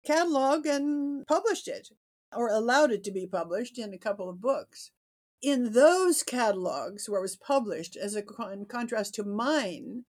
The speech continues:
these books were mushed into very vague groups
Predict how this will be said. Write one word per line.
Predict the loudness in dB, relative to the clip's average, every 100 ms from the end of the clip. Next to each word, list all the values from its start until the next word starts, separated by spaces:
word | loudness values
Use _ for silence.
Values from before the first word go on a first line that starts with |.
| -18
these | -4 0 2 2 2 -2 -6 -10
books | -4 2 4 4 2 -8 -4
were | -4 -2
mushed | 0 4 4 2 -4 -4
into | -2 -2 0 2 4 4 2 -6 _ _ -2
very | 2 2
vague | 0 2 6 8 6 4 -2
groups | 0 2 2 0 -6 -6 -6